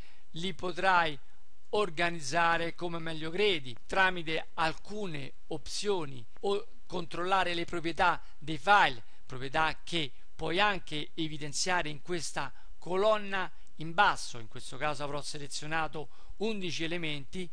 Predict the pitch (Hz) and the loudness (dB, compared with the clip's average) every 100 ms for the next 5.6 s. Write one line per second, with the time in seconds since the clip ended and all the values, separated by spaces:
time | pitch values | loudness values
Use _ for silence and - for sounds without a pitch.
0 | - - - 208 185 175 165 160 170 165 | -4 -4 2 4 4 2 0 4 4 4
1 | 165 160 156 160 160 156 147 156 160 160 | 2 -2 0 0 0 0 -2 -2 -2 -2
2 | 151 - 143 147 147 139 147 147 190 226 | -2 -4 -4 -4 -4 -4 -4 -4 -2 -2
3 | 220 220 - - 208 254 190 143 139 - | -2 -4 -4 -4 -2 0 0 -2 -4 -2
4 | 160 151 139 156 156 147 147 151 147 156 | -2 -4 0 2 2 0 -2 -2 -2 -2
5 | 151 147 139 156 - 151 | -2 -4 -2 -2 -2 -2